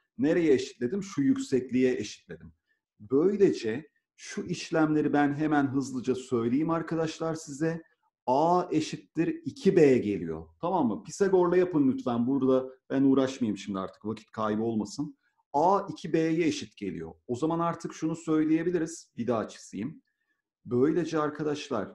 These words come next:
e, büyük dairenin yarıçapı A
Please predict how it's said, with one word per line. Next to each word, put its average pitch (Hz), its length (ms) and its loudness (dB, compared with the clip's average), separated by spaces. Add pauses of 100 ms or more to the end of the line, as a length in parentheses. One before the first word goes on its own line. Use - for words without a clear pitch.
(560)
e, 113 340 -4
büyük 131 320 -2
dairenin 135 520 2
yarıçapı 110 800 -4 (1300)
A 120 340 4